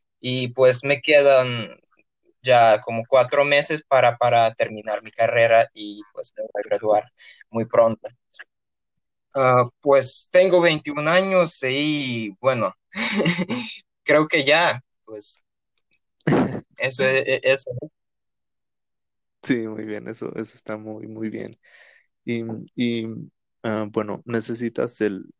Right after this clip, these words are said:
Speaker 2: hablar español para, para terminar tu carrera?
Speaker 1: Pues la verdad es que el español es uno de los idiomas oficiales de mi universidad, o sea, tiene como,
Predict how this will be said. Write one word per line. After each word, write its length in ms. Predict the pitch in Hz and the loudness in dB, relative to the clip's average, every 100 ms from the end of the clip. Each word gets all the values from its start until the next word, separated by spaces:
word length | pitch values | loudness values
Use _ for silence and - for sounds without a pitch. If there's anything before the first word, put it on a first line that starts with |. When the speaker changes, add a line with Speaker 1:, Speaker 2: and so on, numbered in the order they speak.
| - | -10
Speaker 2:
hablar 400 | 113 107 98 101 | -8 -4 -4 -4
español 540 | - 101 101 101 120 | -10 -12 -10 -10 -10
para, 400 | - - - - _ _ _ _ _ | -8 -6 -8 -10 _ _ _ _ _
para 180 | - 104 | -4 -4
terminar 480 | 98 104 101 101 101 | -4 -8 -8 -10 -12
tu 160 | - 107 | -10 -10
carrera? 420 | - - 120 170 - _ _ _ _ _ _ _ _ _ _ _ _ _ _ _ _ - - - 190 - | -10 -8 -6 -8 -12 _ _ _ _ _ _ _ _ _ _ _ _ _ _ _ _ -20 -20 -16 -14 -2
Speaker 1:
Pues 200 | 151 143 | 0 4
la 140 | 147 | 6
verdad 360 | 147 143 160 214 | 6 6 4 4
es 160 | 240 | 0
que 360 | - 165 170 180 | -2 2 4 4
el 160 | 165 156 | 4 2
español 760 | 147 - 139 139 147 196 226 - | 2 0 0 2 4 4 4 4
es 340 | 139 135 - | 4 2 -2
uno 180 | 160 165 | -2 -2
de 80 | 151 | -2
los 180 | 143 143 | -2 -2
idiomas 420 | 135 147 147 - | -2 0 0 -2
oficiales 540 | 123 123 139 143 139 | -4 -4 2 2 2
de 80 | 120 | -4
mi 80 | 123 | -4
universidad, 640 | 127 123 120 113 120 117 | -4 -4 -4 0 2 4
o 60 | 110 | 4
sea, 260 | - 123 | 2 2
tiene 320 | 123 127 135 143 | 0 -4 -2 -2
como, 300 | 131 123 | -2 -2